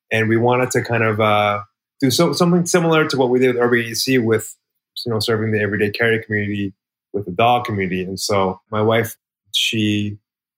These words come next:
started a shop called Spotted by Humphrey, and that's a dog boutique.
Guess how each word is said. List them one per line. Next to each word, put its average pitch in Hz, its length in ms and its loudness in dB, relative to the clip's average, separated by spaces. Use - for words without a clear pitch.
started 113 800 2
a 107 40 0
shop 107 460 2
called 104 460 -2
Spotted 110 580 0
by 104 200 0
Humphrey, 101 520 0
and 127 80 0
that's 104 160 -4
a 92 60 -10
dog 101 340 0
boutique. 160 640 0